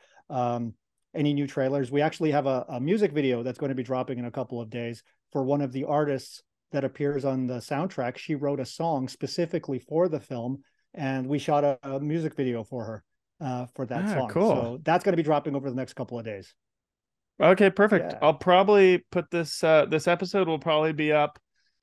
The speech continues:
Speaker 2: in about a week. So anyone who's
Speaker 1: Wonderful.
Speaker 2: listening, it's pr-, the, the, that means the music video is out. Go watch it. <laughs>
Speaker 1: Yes, yes. It's, uh, Colleen Ray is the name of the artist. Yes.
Speaker 2: Cool.
Speaker 1: <laughs> And the
Speaker 2: All
Speaker 1: song's
Speaker 2: right.
Speaker 1: called Where Do I Go? Yeah.
Speaker 2: Where Do I Go?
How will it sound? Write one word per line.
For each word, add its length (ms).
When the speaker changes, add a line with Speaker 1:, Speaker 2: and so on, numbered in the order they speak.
Speaker 2:
in 140
about 220
a 80
week. 640
So 680
anyone 280
who's 140
Speaker 1:
Wonderful. 260
Speaker 2:
listening, 200
it's 140
pr-, 160
the, 120
the, 360
that 180
means 180
the 80
music 260
video 260
is 100
out. 360
Go 180
watch 280
it. 160
<laughs> 140
Speaker 1:
Yes, 400
yes. 240
It's, 140
uh, 220
Colleen 340
Ray 480
is 120
the 120
name 180
of 60
the 100
artist. 380
Yes. 320
Speaker 2:
Cool. 180
Speaker 1:
<laughs> 540
And 80
the 120
Speaker 2:
All 60
Speaker 1:
song's 100
Speaker 2:
right. 60
Speaker 1:
called 160
Where 120
Do 120
I 80
Go? 220
Yeah. 180
Speaker 2:
Where 100
Do 80
I 60
Go? 240